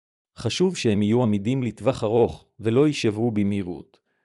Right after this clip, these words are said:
שהם יוכלו להחזיק את המשקל של העציץ ללא בעיה ושניתן יהיה להניע אותם ממקום למקום בקלות, כי מי לא רוצה לרענן מדי פעם את החלל עם מייקאובר קטן? תחזוקה וניקיון.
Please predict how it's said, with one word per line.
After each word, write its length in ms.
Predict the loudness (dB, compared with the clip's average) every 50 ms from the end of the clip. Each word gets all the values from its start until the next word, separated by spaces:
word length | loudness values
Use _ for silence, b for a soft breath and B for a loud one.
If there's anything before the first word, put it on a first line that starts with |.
| _ _ _
שהם 240 | -6 -2 0 0 2
יוכלו 340 | 0 -2 -2 0 0 2 4
להחזיק 500 | 4 2 0 -2 -6 -4 -4 -4 -4 -4
את 100 | -4 -2
המשקל 460 | -4 -4 -4 -6 0 2 2 2 2
של 220 | 0 -2 0 0
העציץ 440 | 0 0 0 -2 -4 -8 -8 -6 -2
ללא 260 | 0 2 2 2 2
בעיה 360 | 2 2 2 2 4 4 2 2
ושניתן 540 | 0 -4 -6 -4 -6 -6 -2 -2 -2 -2 0
יהיה 120 | 0 0 2
להניע 360 | 2 2 0 0 0 0 -2
אותם 320 | -2 0 -2 -2 0 0
ממקום 440 | 0 0 0 -2 0 0 0 0 2
למקום 420 | 0 -2 -2 -2 0 0 0 0
בקלות, 640 | -2 -4 -2 -2 -2 -2 -2 -6 -8 -12 _ _ _ _ _ _ _ _ _ _
כי 100 | -6 -4
מי 160 | -2 0 0 2
לא 140 | 4 4
רוצה 300 | 4 4 0 0 0 0
לרענן 560 | 2 2 2 2 2 0 0 -2 -2 -2 -2 -2
מדי 320 | -2 0 0 0 0 0
פעם 300 | 0 0 0 0 0 -2
את 100 | -2 -4
החלל 460 | -6 -4 -4 -2 0 0 0 0 -2 -4
עם 160 | -4 -2 -2
מייקאובר 520 | -2 -2 -2 0 0 0 2 2 -2 -2 -2
קטן? 440 | -6 -8 -8 -4 -6 -6 -6 -6 -12 -16 -18 -20 _ _ _ _ _ _ _ _ _ _ _ _ _ _ _ _ _ _ _ _
תחזוקה 640 | -6 -6 -4 -4 -4 -6 -6 -2 2 2 2 2 2 0
וניקיון. 760 | 0 0 0 0 0 0 0 0 0 -2 -2 -6 -12 -14